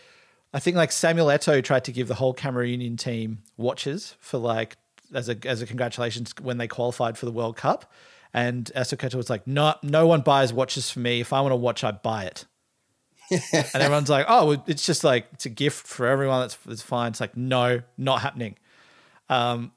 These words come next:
Speaker 1: and then apparently he rocked up to every game. He would refuse to eat, like, the, the team meal that they'd have at the stadium. And he rocked up to every game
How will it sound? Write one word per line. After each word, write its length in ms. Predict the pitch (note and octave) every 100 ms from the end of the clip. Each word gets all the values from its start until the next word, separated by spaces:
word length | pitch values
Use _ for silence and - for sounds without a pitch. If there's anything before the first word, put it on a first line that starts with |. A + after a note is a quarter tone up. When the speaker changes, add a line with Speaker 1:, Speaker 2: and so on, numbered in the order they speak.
| _
Speaker 1:
and 100 | D3+
then 80 | E3+
apparently 500 | E3+ F3 F#3 F#3 E3
he 160 | C#3 D3+
rocked 300 | D3 D#3+ F3
up 120 | E3+
to 140 | D#3+ D#3+
every 260 | C#3+ D3+
game. 340 | C3 C3+ C3 B2
He 160 | B2+
would 200 | B2+ B2+
refuse 460 | A#2+ C3+ - C#3 C3+
to 200 | - -
eat, 180 | C3 C#3
like, 260 | A2+ A2+ - -
the, 320 | A#2+ A2+ A2
the 80 | A#2+
team 320 | A#2 C#3+ C3 A#2+
meal 240 | B2 C#3+
that 100 | D3
they'd 140 | C#3+
have 160 | C#3+ C#3+
at 80 | C#3+
the 80 | C#3+
stadium. 540 | - C#3 D3 F#3 C4+ - - - _
And 120 | C3
he 80 | C#3+
rocked 300 | C3 D3+ -
up 120 | C#3+
to 100 | D#3+
every 240 | D3 C3 C#3
game 500 | C3 B2 A2+ C3